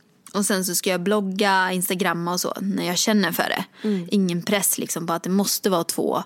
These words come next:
Speaker 1: om dagen eller en om dagen.
Speaker 2: Det är jättebra.
Speaker 1: Ja.
Speaker 2: Men vad är din relation till stress? Du sa att du jobbade otroligt mycket tidigare och så här dygnet runt i princip, förutom när du sov då.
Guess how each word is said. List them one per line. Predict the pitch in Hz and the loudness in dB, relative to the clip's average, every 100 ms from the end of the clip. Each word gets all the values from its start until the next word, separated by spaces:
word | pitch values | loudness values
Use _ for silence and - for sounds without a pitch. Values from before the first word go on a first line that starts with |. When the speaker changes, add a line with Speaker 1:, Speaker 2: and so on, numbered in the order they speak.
| _ | _
Speaker 1:
om | 190 175 | -4 -2
dagen | 160 - - - - | 0 0 -2 -4 -4
eller | 190 175 170 - _ - - - | -4 -2 -4 -6 _ -20 -14 -4
en | 202 170 | -2 0
om | 165 | -2
dagen. | 165 - - - 190 - _ _ _ - | -2 -2 -4 -4 -6 -12 _ _ _ -14
Speaker 2:
Det | 214 | -10
är | |
jättebra. | 202 196 - - 202 208 190 | -8 -8 -12 -14 -12 -10 -4
Speaker 1:
Ja. | 196 180 185 - - - - - | -2 -2 -4 -8 -12 -10 -10 -8
Speaker 2:
Men | 233 254 247 | -2 -2 0
vad | 269 | 0
är | 269 | 0
din | 262 254 | 0 -2
relation | 262 254 - 254 247 | -2 -4 -4 -6 -4
till | 254 | -6
stress? | - 294 - - - - | -4 -6 -6 -10 -10 -8
Du | 226 247 | -4 -2
sa | 262 | 0
att | 240 | 0
du | 233 226 208 | 0 0 0
jobbade | 214 247 233 226 | 0 -2 0 -2
otroligt | 220 - 277 214 196 | -2 -2 -2 -2 -2
mycket | 190 190 | -6 -4
tidigare | 196 196 196 - 196 208 | -6 -4 -4 -2 -4 -2
och | 202 190 202 | -2 -2 -4
så | 196 | -4
här | 185 | -4
dygnet | 175 208 196 185 | -4 -2 -2 -2
runt | 220 185 - | -4 -4 -6
i | |
princip, | - 190 196 185 | -10 -8 -8 -8
förutom | - 185 - | -8 -10 -8
när | 180 | -10
du | 185 | -8
sov | - 196 | -6 -6
då. | - | -6